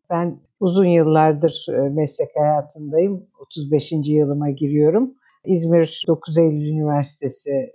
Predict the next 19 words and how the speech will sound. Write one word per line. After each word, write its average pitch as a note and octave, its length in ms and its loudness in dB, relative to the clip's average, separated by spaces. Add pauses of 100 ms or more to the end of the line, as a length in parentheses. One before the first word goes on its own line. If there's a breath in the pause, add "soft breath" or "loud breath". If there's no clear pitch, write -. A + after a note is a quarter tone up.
(100)
Hukuk D#3+ 320 -16
Fakültesi D3 600 -6
mezunuyum. D3 640 -2 (180)
Hukuk F#3+ 360 -6 (380)
kariyerimde E3+ 1040 2
çoğunluğu F#3+ 720 0
hava G3+ 240 2
hukuku D3+ 720 0
üzerinde C#3+ 760 -2 (560 soft breath)
gerçekleştirdim. D3+ 1300 -2 (160)
Mesleki E3+ 540 -4
kariyerime E3+ 540 2
serbest E3 500 0
avukat D#3+ 380 0
olarak D#3+ 480 2
başlamıştım E3 680 -8
ama G#3 260 -4
daha F3 180 2
sonra F3 580 -4